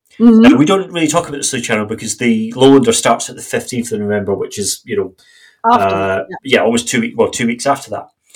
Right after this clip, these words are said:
Speaker 2: Uh, this is also where, um, uh, one of the war dogs in the, in the Division One, the Dickon Medal, uh, a, a dog, a war dog called Rifleman Can,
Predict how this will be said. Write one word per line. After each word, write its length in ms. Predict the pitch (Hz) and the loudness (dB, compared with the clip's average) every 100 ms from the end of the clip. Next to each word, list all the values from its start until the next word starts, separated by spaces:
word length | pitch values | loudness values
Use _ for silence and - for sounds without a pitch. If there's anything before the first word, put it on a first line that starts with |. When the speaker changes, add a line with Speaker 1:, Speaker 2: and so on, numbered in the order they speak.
| _ | _
Speaker 2:
Uh, 120 | 131 | 0
this 200 | 117 170 | 2 2
is 140 | 180 156 | 2 6
also 360 | 156 143 143 | 6 6 2
where, 640 | 123 113 117 117 113 110 - _ _ _ | 2 2 4 6 4 2 -6 _ _ _
um, 920 | 120 113 110 110 107 110 113 113 120 - _ - _ - | 2 4 4 2 0 0 0 -2 -4 -12 _ -20 _ -6
uh, 500 | 117 110 107 107 104 - - | -2 0 0 0 -4 -10 -16
one 240 | 113 117 139 | 0 4 4
of 180 | 127 113 | 4 2
the 280 | 113 110 | 2 0
war 280 | 104 123 143 | 2 4 4
dogs 560 | 117 104 98 - - - | 4 2 2 -2 -2 -4
in 160 | - 101 | -6 -4
the, 320 | 101 98 95 _ | -2 -4 -6 _
in 140 | 113 98 | -12 -12
the 60 | |
Division 440 | 92 101 95 101 98 | -10 -6 -6 -8 -4
One, 380 | 107 104 101 - | -2 -2 -6 -4
the 200 | 107 104 | 2 2
Dickon 320 | 101 - 113 | 2 -4 -2
Medal, 340 | 117 147 110 - _ 113 | 2 2 2 -2 _ -6
uh, 320 | 107 107 107 - - | -6 -6 -8 -10 -12
a, 40 | |
a 40 | - | 0
dog, 280 | 127 113 - | 2 2 -4
a 140 | 107 101 | -8 -2
war 200 | 110 110 | 2 2
dog 180 | 104 | 2
called 200 | - 101 | -4 -4
Rifleman 360 | 104 101 101 95 | -2 -4 -6 -12
Can, 380 | 113 139 139 | -2 0 0